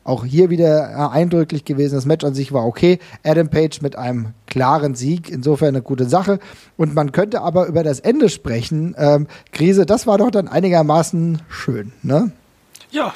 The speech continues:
Speaker 2: das war mit, ähm, der Dark Order war das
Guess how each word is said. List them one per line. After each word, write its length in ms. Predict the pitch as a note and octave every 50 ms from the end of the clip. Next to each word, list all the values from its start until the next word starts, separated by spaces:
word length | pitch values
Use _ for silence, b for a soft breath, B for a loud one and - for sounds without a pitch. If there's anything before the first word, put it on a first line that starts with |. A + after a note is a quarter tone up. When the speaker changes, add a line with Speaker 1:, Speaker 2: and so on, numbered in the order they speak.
| -
Speaker 2:
das 200 | - F#3+ - -
war 320 | G#3 G#3 G#3 G3+ G3 G3 - C#4 - _
mit, 440 | G#3 G3 F#3+ - - - - - - _ B4 G#4 D#4
ähm, 380 | A3+ G3 F#3+ F#3 F#3 F#3 F#3 F#3 -
der 80 | F#3+ F#3
Dark 240 | F#3 F#3 F#3 - -
Order 460 | A3 G3 G#3 A3 G#3+ A3 G#3+ G3 - B B B
war 140 | G#3+ G3 F#3
das 340 | F#3+ F#3 - - - -